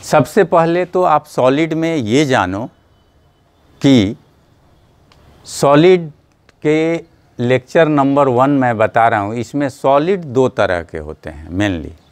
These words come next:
सॉलिड जो है दे-, दो तरह के होते हैं, एक कहलाता है,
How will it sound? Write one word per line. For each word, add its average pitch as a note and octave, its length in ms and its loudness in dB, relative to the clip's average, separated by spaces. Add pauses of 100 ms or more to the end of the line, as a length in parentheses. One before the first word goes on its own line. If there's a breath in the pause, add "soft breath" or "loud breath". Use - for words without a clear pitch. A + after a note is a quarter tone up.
(640 soft breath)
सॉलिड A#2 480 0
जो A#2+ 200 0
है A2+ 400 0
दे-, G#2 240 -4
दो A2+ 240 -2
तरह G2 380 -2
के F2 160 -10
होते E2 320 -12
हैं, G#2 360 -6 (640 soft breath)
एक D3 260 2
कहलाता G2+ 600 0
है, B2+ 380 -4